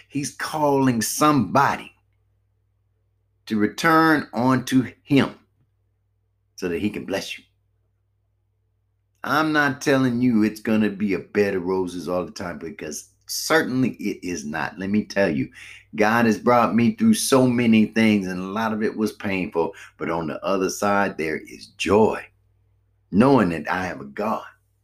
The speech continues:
that truly, truly cares for me. And that's what the role of the father is. We are to emulate Jesus,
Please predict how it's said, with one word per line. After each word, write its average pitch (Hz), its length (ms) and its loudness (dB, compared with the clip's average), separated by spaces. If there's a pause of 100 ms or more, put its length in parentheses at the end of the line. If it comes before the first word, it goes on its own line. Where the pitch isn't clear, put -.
(1120)
that 82 220 -10
truly, 127 340 0
truly 98 380 -4
cares 73 360 -10
for - 180 -20
me. 64 140 -20 (880)
And 110 220 6
that's 143 320 0
what 120 240 0
the 104 80 -2
role 104 640 4
of 92 180 -6
the 87 260 -8
father 131 600 -2
is. 131 360 -4
We 127 220 -4
are 117 80 -2
to - 320 -8
emulate 170 640 0
Jesus, 90 560 -8